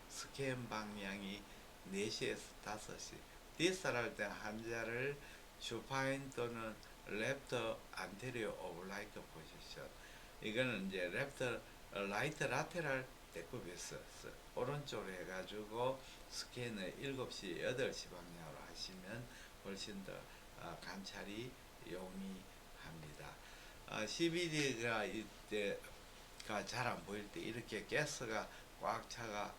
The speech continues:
안 보일 때는 물을 먹여서 스토마갈 필링, 물로 필링하면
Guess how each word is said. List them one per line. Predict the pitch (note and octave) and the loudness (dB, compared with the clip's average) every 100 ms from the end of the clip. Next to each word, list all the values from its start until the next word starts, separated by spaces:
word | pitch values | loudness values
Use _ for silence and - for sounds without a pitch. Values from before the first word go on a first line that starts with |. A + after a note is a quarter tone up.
| - | -8
안 | F#2+ F#2 | -8 -4
보일 | G2+ C3 C3 | 0 0 0
때는 | G#2+ G2 G#2 G#2 - - - - - - - - - - A2+ | 0 2 2 0 -2 -10 -14 -14 -14 -14 -12 -12 -10 -8 -2
물을 | A2+ C#3+ D3+ | 6 10 10
먹여서 | C#3+ A2 G#2 F#2 F2+ - F2+ - - - | 8 4 2 0 -2 -2 -2 -4 -12 -8
스토마갈 | - - D3+ E3 D#3 A#2 G2+ F#2+ | -6 4 6 8 6 4 2 0
필링, | - D3+ B2+ F#2 F#2+ - - F#2 | 0 2 2 -2 -8 -8 -6 -2
물로 | A2+ C3+ B2+ | 4 6 6
필링하면 | - C#3+ G#2+ G#2 G#2 G#2+ B2 | 4 -2 -2 0 0 0 -2